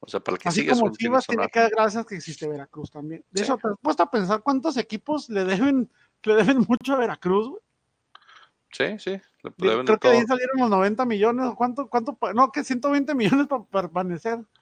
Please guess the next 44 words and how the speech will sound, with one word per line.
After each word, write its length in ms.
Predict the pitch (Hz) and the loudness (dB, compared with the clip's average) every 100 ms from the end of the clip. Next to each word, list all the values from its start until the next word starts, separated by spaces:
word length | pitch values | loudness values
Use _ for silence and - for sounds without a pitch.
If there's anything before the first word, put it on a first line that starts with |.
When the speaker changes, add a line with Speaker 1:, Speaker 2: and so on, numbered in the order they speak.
| _ _ _ - - _ - | _ _ _ -20 -20 _ -6
Speaker 1:
Algo 240 | - 127 | -2 2
así. 400 | 143 - 110 110 - _ _ _ _ _ _ _ _ - _ _ - | 2 4 2 2 -4 _ _ _ _ _ _ _ _ -20 _ _ -2
Eh, 400 | 104 104 104 98 | 2 4 2 0
de 100 | 117 | 0
este 200 | - 165 | 2 0
partido, 540 | - 123 151 160 180 - | 0 0 2 2 2 2
el 180 | 107 117 | 0 2
único 240 | 139 139 | 0 0
que 80 | 117 | 0
le 80 | 110 | 0
tuvo 220 | 123 127 | 0 -2
fe 260 | 139 131 | 0 2
al 120 | 131 127 | 2 -2
San 120 | 107 | -4
Luis, 240 | 113 131 | -2 -4
como 220 | - 95 | -8 -6
yo 100 | 98 | -2
desde 120 | 107 113 | -2 -4
un 60 | |
principio, 440 | 117 113 - - 143 | -10 -12 -12 -4 -4
fui 180 | - 107 | -2 0
yo. 220 | 117 170 _ _ _ _ - | 0 0 _ _ _ _ -2
Tú 80 | 131 | 0
dijiste 220 | 131 139 | 0 -4
empate, 320 | 117 123 156 | 0 0 2
Speaker 2:
Mm. 60 | 320 | 0
Speaker 1:
Pollo. 300 | 135 277 285 262 - _ _ _ _ | 2 2 0 -6 -14 _ _ _ _
Frankie 300 | - 117 - | -4 -2 0
dijo 140 | 123 117 | -2 -2
que 120 | 107 | -2
ganaba 220 | 107 113 | 0 0
Pachuca, 400 | - - 127 - | 0 -4 -4 -2
fíjate. 440 | 123 123 123 127 127 _ _ _ | -2 -2 -2 -4 -4 _ _ _
Speaker 2:
¿Iván 260 | - 202 214 | -6 -4 -4
qué 100 | 269 | -4
dijo? 320 | 285 330 359 _ _ - | -6 -6 -12 _ _ -4
Speaker 1:
Iván 340 | 107 101 107 | 0 2 0
dijo 220 | 104 - | -2 -4
cero 300 | 110 101 101 135 | -2 2 2 2
porque 240 | 180 - | -2 -4
no, 140 | 180 | -6
no 120 | 190 190 | -4 -6
se 80 | - | -6
conectó. 520 | 110 98 - 95 | -8 -6 -2 -4